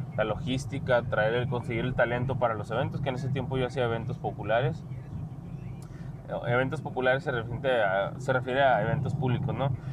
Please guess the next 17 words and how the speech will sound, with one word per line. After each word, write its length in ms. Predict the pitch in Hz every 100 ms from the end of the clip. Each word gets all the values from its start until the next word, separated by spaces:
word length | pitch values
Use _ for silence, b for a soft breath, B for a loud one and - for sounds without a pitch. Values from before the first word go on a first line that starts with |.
| B
Me 120 | 127 143
di 80 |
cuenta 260 | 160 190 214
que 120 | 160
yo 100 | 170
no 140 | 185 196
iba 100 | 196
a 40 |
tener 260 | 180 170 175
ninguna 380 | 175 170 208 196
oportunidad 520 | 180 156 147 147 156
de 60 |
estar 240 | 156 165 151
en 100 | 147
una 200 | 147 147
posición 640 | 135 - - 131 127 123
privilegiada, 800 | 135 131 117 107 - 139 156 185